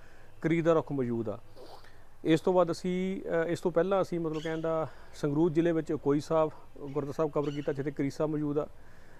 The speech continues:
ਤੇ ਨਨਕਿਆਣਾ ਸਾਹਿਬ ਗੁਰਦੁਆਰਾ ਨਾਲ ਹੀ ਦੋ ਕਿਲੋਮੀਟਰ ਉੱਥੇ ਹੈਗਾ, ਉੱਥੇ ਅਸੀਂ ਦੋ ਕਰੀਰ ਸਾਹਿਬ ਕਵਰ ਕੀਤੇ, ਉਹ ਵੀ ਤੁਸੀਂ ਦਰਸ਼ਨ ਲਈ ਜਾ ਸਕਦੇ ਹੋ।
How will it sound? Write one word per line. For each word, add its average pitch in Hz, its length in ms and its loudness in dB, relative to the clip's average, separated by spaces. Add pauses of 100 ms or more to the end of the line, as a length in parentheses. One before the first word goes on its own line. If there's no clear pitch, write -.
(120)
ਤੇ 147 60 2
ਨਨਕਿਆਣਾ 147 480 4
ਸਾਹਿਬ 160 200 2
ਗੁਰਦੁਆਰਾ 147 300 2
ਨਾਲ 135 300 6
ਹੀ 151 60 2
ਦੋ 147 160 4
ਕਿਲੋਮੀਟਰ 147 300 0
ਉੱਥੇ 147 200 0
ਹੈਗਾ, 160 280 -2 (680)
ਉੱਥੇ 160 240 2
ਅਸੀਂ 180 240 2
ਦੋ 156 220 4
ਕਰੀਰ 165 220 0
ਸਾਹਿਬ 165 220 0
ਕਵਰ 160 220 2
ਕੀਤੇ, 151 360 -4 (180)
ਉਹ 147 80 0
ਵੀ 170 60 -2
ਤੁਸੀਂ 151 140 -4
ਦਰਸ਼ਨ 147 280 2
ਲਈ 156 100 0
ਜਾ 147 160 2
ਸਕਦੇ 147 300 -2
ਹੋ। 147 100 -2